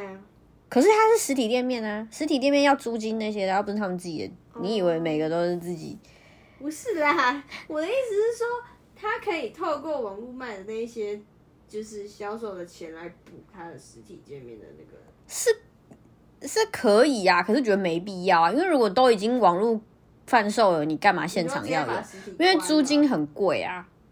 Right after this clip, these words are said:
Speaker 1: 嗯。
Speaker 2: 嗯。然后再加上疫情关系，大家也不太能出去，所以可能很少，真的很少人去逛。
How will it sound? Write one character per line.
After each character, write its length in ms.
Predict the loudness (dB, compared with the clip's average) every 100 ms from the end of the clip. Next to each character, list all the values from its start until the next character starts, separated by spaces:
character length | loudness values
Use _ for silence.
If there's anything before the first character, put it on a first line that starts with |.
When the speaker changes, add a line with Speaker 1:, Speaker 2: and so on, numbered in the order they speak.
| _
Speaker 1:
嗯。 540 | -16 -12 -12 -12 -12 -10
Speaker 2:
嗯。 220 | -10 -12 -18 _ _ _ _
然 120 | -2
后 120 | 2 4
再 140 | 4
加 160 | 4 2
上 180 | 0
疫 140 | 0 -2
情 180 | -2 -2
关 160 | 0
系， 80 | 0
大 140 | 4
家 160 | 6 6
也 60 | 2
不 160 | -4
太 180 | 0 0
能 340 | 0 -6 -8
出 300 | -10 -8 -6
去， 220 | -6 -6 -2
所 120 | -2
以 60 |
可 140 | 0 -2
能 100 | -4
很 240 | -6 -6
少， 220 | -4 -6
真 120 | -4 -6
的 80 |
很 160 | -4 -4
少 140 | -6
人 80 | -8
去 140 | -12 -8
逛。 260 | -6 -6